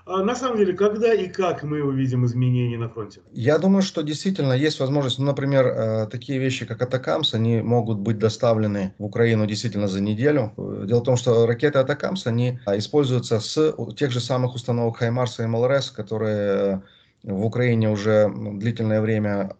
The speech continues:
Speaker 2: очень эффективно используются. У нас, э, специалисты есть, установки есть, ничего не надо доставлять, просто ракеты, которые можно авиационным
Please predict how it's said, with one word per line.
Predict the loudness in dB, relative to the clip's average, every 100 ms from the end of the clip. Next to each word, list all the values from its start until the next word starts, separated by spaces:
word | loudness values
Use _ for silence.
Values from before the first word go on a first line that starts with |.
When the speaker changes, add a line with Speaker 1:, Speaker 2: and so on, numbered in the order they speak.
| -4
Speaker 2:
очень | -2 0 -2
эффективно | -2 -2 0
используются. | 0 2 0 0 0
У |
нас, | 0 0 -4 -8
э, | -8 -8 -8
специалисты | -6 -2 2 2 0 -2
есть, | 0 0 -2 -10 -20 _
установки | -6 0 2 2 0
есть, | 0 0 0
ничего | -2 0
не | 2
надо | 2 2
доставлять, | -2 0 0 2
просто | -2 0
ракеты, | -2 0 -2 -4 -8 -12 _ _ -8
которые | -4 0 2
можно | 2 0
авиационным | -4 -4 -2 -2 -4 -8